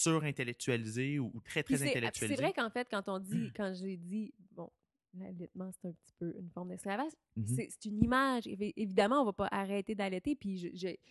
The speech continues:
Speaker 2: je sais qu'il y a des féministes dans les années soixante qui disaient qu'il fallait pas, euh, qu'il fallait, qui, qui ne juraient que par le lait en poudre.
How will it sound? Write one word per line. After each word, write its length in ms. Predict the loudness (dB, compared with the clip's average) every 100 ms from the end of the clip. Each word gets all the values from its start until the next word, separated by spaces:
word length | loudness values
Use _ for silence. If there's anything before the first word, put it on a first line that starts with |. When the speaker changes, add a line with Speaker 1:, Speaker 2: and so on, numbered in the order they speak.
| _ -6
Speaker 2:
je 80 | -4
sais 180 | -2 0
qu'il 140 | 0
y 20 |
a 40 | 0
des 140 | -4
féministes 480 | -4 -4 -2 0 0
dans 100 | -2
les 180 | -2 -4
années 240 | -4 -6 -6
soixante 440 | -6 -4 -4 -4
qui 100 | -6
disaient 280 | -4 -4 -4
qu'il 120 | -6
fallait 280 | -6 -4 -6
pas, 160 | -6
euh, 500 | -6 -6 -10 -12 -14 -14 -16 -20 _
qu'il 120 | _
fallait, 360 | -10 -8 -10 -12 _
qui, 200 | -14 -14
qui 200 | -6 -2
ne 320 | 0 0 0
juraient 400 | -2 -2 -2 -4
que 140 | -2 -2
par 220 | 0 -2
le 120 | 0
lait 580 | 0 0 -2 0 0 -2
en 160 | -2 2
poudre. 320 | 4 4